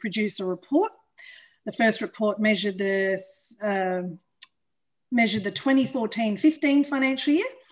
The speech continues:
And this year we've been able to publish a second report that, um, looked at the twenty nineteen financial year,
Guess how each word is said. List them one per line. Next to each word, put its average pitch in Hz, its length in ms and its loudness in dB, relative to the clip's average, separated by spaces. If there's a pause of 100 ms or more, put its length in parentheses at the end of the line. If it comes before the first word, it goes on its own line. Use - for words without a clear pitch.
(480)
And 220 420 4 (380)
this 226 260 -4
year 226 240 2
we've 202 240 0
been 208 160 0
able 196 220 0
to 185 340 -4 (180)
publish 202 480 0 (160)
a 185 40 -16
second 330 340 6
report 269 540 0 (160)
that, 220 400 2
um, 202 440 2 (140)
looked 202 240 -4
at - 80 -4
the 196 80 -8
twenty 208 380 -2
nineteen 185 680 -4 (360)
financial 208 500 -2
year, 185 140 -4